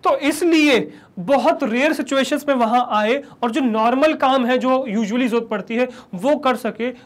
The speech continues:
उसके लिए यार ये दिया गया है, जिसको हम क्या कहते हैं? जिसको हम कहते हैं पॉइंटिंग स्टिक, जो actually में आपका जी और एच के बीच में सिचुएटेड होता है। और ये जी और एच के बीच में जो पॉइंटिंग, अ, स्टिक सिचुएटेड होती है,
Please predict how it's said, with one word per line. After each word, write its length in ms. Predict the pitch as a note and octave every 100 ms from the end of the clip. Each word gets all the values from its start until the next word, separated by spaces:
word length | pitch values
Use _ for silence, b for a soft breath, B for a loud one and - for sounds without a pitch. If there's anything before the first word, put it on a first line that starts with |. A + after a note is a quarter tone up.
| -
उसके 240 | G#3 -
लिए 160 | B3 A#3
यार 100 | A#3
ये 220 | F#3 B3
दिया 240 | F3+ G3+ F#3+
गया 160 | F#3
है, 120 | G3+ A#3+
जिसको 260 | F#3 -
हम 80 | G#3
क्या 160 | G3+ G#3+
कहते 240 | G3+ G3+
हैं? 140 | A3 A#3+
जिसको 420 | - - - G#3+
हम 60 |
कहते 180 | F3+ A3
हैं 120 | C4
पॉइंटिंग 480 | G#3 G3 F#3+ F#3 F3
स्टिक, 240 | - A3+ - _ _ B B G#3
जो 80 | C#4+
actually 340 | A#3+ D4 D#4
में 20 |
आपका 220 | D4+ D4+
जी 260 | A#3+ F3+ C4+
और 80 | D#4+
एच 240 | C4 B3
के 120 | - C4+
बीच 240 | A#3+ B3
में 60 | C#4
सिचुएटेड 460 | A3 A#3 A3+ A#3
होता 280 | G3 F#3+ A3
है। 160 | A3 A#3+ B B
और 140 | B3+ C4+
ये 80 |
जी 160 | A3 A3+
और 100 | B3+
एच 380 | A#3+ A3+ G#3+ -
के 80 | A#3
बीच 180 | A3+
में 100 | A#3 A#3
जो 80 |
पॉइंटिंग, 680 | A#3+ G#3+ G#3 G#3+ G#3 C4 C4 C4 B B
अ, 120 | G#3+
स्टिक 280 | G#3+ - C#4
सिचुएटेड 420 | C4 A#3+ A#3 A3+
होती 240 | F#3+ F#3+ G#3
है, 220 | G#3+